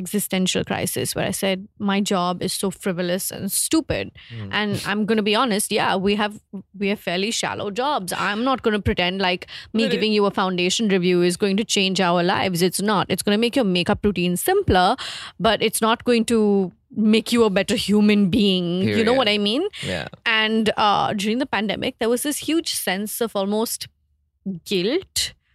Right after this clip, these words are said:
Speaker 1: weirdness. Why the fuck am I doing this? I don't know how to explain
Speaker 2: Yeah.
Speaker 1: it exactly. But I found my calm in creating vlogs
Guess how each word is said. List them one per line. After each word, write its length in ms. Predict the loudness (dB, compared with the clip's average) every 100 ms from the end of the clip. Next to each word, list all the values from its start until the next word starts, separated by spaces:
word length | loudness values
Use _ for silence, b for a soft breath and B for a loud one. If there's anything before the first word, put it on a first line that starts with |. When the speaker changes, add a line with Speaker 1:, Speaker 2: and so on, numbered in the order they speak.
| _ _
Speaker 1:
weirdness. 960 | 0 2 2 0 0 0 0 -2 -4 -6 b b b _
Why 220 | -4 -2
the 80 | -2
fuck 280 | -2 -4 -2
am 100 | 0
I 80 | 0
doing 360 | 0 0 0
this? 200 | 0 0
I 80 | -2
don't 160 | -2 -4
know 80 | -4
how 100 | -2
to 80 |
explain 480 | -2 0 0 0 0
Speaker 2:
Yeah. 60 | -2
Speaker 1:
it 60 |
exactly. 560 | -4 -2 -4 -2 -4 -4 B B B B _ -2
But 140 | 0
I 140 | 0 -2
found 460 | 0 0 2 0 -2
my 420 | 0 0 2 0 0
calm 560 | 0 0 -4 -6 -12 -18 _ -6
in 160 | -4
creating 380 | -2 0 0 0
vlogs 520 | -2 -2 -4 -6 -6